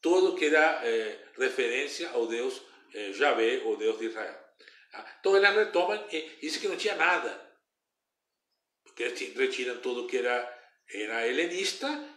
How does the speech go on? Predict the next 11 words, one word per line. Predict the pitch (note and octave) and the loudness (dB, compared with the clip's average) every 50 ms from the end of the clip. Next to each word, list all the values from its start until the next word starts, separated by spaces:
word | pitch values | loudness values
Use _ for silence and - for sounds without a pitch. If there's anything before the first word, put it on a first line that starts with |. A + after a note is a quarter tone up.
| _ | _
e | - C3 | -16 -12
não | C3 - | -10 -8
fica | - - D#3+ D#3 - C4 B3+ G#3+ E3+ | -6 -6 -6 -4 0 2 2 2 4
nada | E3 E3 F3 E3+ D3 A#2+ A2 G#2+ G#2 | 4 4 6 6 4 2 0 -4 -6
no | G2+ G#2 | -10 -10
templo, | - G#2 F#2+ - - - - | -10 -10 -10 -10 -14 -8 0
a | E3+ F#3+ A3+ B3 | 2 2 2 2
não | A#3+ G#3 | 0 -4
ser | - - F3+ F3+ F#3 | -4 -4 -2 -2 -4
esta | E3+ F3+ F#3 F#3 | -4 -6 -6 -8
menorá. | F3+ F3+ F3+ F3+ F3+ D3 C3 B2+ B2+ - | -6 -6 -8 -8 -6 -6 -6 -8 -8 -10